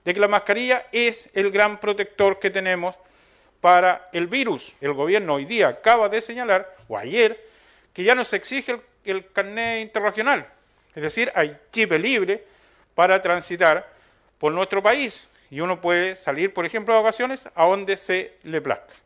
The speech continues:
Quiero pedir que por favor conversen en familia, que por favor vuelvan a lo más restrictivo en que tuvimos en la pandemia. Estamos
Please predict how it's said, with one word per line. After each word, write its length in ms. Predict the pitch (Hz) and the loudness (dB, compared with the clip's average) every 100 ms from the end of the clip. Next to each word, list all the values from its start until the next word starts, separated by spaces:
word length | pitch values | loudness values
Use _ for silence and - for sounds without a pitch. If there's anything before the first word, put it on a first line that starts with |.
| _ | _
Quiero 300 | 147 147 143 | -4 -2 -4
pedir 520 | - 120 131 147 104 _ _ _ _ _ _ _ _ _ _ _ | -6 -4 0 -2 -2 _ _ _ _ _ _ _ _ _ _ _
que 140 | - 127 | -8 -4
por 240 | 135 139 | -2 -4
favor 560 | 143 123 123 135 113 - _ _ _ _ _ _ _ | -2 0 2 2 0 -4 _ _ _ _ _ _ _
conversen 680 | 135 120 117 139 127 - 123 | -12 -10 -4 -4 -4 -8 -12
en 100 | 117 | -8
familia, 600 | 120 120 127 117 101 107 _ _ _ _ _ _ | -8 -6 -8 -8 -14 -16 _ _ _ _ _ _
que 140 | 139 139 | -8 -4
por 260 | 143 139 | -2 -4
favor 720 | - 135 127 135 147 127 98 _ _ _ _ | -2 -2 0 0 0 0 -4 _ _ _ _
vuelvan 540 | 107 135 143 139 139 | -6 -2 -2 0 -2
a 80 | 135 | -2
lo 120 | 127 | -6
más 280 | 127 143 139 - - _ _ _ _ | -2 -2 -2 -6 -20 _ _ _ _
restrictivo 1080 | 117 113 113 - 117 _ - 151 151 147 - 127 | -12 -10 -10 -12 -14 _ -10 -6 -4 -4 -6 -14
en 160 | 117 | -16
que 160 | - 117 | -18 -18
tuvimos 460 | - 127 139 127 | -10 -8 -8 -10
en 80 | 123 | -8
la 80 | 123 | -6
pandemia. 520 | 120 123 135 117 101 _ - - _ | -6 -6 -6 -6 -12 _ -20 -20 _
Estamos 800 | 151 - - 147 151 151 147 | -10 -8 2 4 4 -2 -8